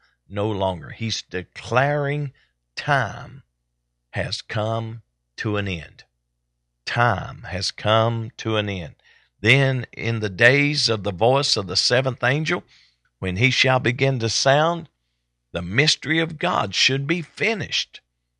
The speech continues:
as he hath declared to his servants the prophets.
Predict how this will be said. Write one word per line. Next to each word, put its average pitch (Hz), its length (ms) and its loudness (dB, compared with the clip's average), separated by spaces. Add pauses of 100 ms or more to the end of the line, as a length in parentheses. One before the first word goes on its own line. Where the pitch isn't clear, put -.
(140)
as 98 240 -2
he 123 160 0
hath 113 180 0
declared 131 680 0
to 117 140 -2
his 82 140 -6
servants 123 640 -4
the 117 160 -8
prophets. - 720 -8